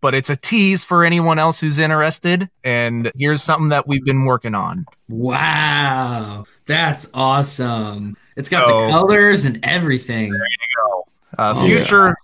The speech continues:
Speaker 1: future Major World Order shirt, uh,
Speaker 2: Oh.
Speaker 1: coming down the line at some point, and it, let's just say that it's, it's Owen themed.
Speaker 2: Wow.
Speaker 3: Yeah.
Speaker 2: That's, thank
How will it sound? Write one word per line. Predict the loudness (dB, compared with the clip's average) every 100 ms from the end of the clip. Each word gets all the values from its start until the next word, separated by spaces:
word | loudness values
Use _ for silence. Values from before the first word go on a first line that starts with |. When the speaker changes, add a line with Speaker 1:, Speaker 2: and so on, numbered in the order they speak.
| -14 -16
Speaker 1:
future | -14 -6 0
Major | 2 2 2 0
World | 0 0
Order | 0 -2 -2
shirt, | -4 -2 -2 -2 -8 -20 -10
uh, | -4 -2 0
Speaker 2:
Oh. | -2 -2 -4 -4 -6 -10 -14 -12
Speaker 1:
coming | -8 -4 0 2
down | 2
the | 0
line | 0 2 0
at | -4
some | -2 -2 -2
point, | -4 -4 -2 -2 -4
and | -4 -4
it, | -4
let's | -4 -2
just | -2
say | 0 -2 0
that | -2 -2
it's, | -2 -4 -4
it's | -4 -4 -2
Owen | 0 0 -2
themed. | -4 -4 -2 -2 -4 -6 -12 -10
Speaker 2:
Wow. | -6 -2
Speaker 3:
Yeah. | -2 -2 -2
Speaker 2:
That's, | -2 -2 0
thank | 2